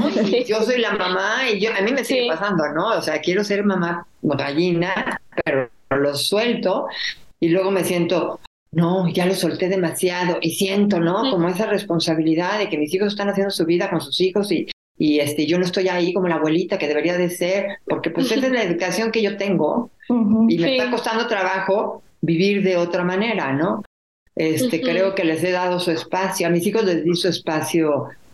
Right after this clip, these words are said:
Speaker 1: también para que, para que ellos vivieran su propio duelo,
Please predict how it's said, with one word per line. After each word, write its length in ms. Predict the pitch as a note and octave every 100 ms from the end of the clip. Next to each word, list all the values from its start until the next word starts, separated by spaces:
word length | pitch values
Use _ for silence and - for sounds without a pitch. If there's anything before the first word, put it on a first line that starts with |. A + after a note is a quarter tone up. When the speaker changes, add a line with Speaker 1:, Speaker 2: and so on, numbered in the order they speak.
| - - _
Speaker 1:
también 380 | C#3+ C#3+ D3 D3
para 340 | E3 D#3+ C#3+ B2+
que, 600 | C3+ B2+ B2 C3 A#2+ -
para 200 | C#3+ C3+
que 100 | D#3
ellos 120 | D#3
vivieran 340 | D3+ C3+ C#3+ C#3+
su 140 | B2+
propio 320 | C3 C3 C#3
duelo, 580 | C#3 D#3+ D#3+ D3+ F#3+